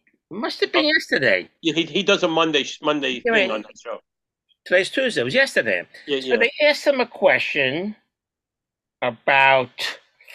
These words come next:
Speaker 1: um, "Are you worried about your career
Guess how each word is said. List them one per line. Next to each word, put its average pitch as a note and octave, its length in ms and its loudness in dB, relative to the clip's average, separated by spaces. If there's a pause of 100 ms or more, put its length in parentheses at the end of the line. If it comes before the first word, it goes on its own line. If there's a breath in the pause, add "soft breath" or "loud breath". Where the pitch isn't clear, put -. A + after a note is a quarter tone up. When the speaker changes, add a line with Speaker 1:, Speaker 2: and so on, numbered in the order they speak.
(960 loud breath)
Speaker 1:
um, B2 600 0 (180)
"Are C#3 140 2
you D3 180 -2
worried A#3+ 640 2
about G3 600 0 (380)
your E3+ 480 -2 (100)
career F#3 840 -4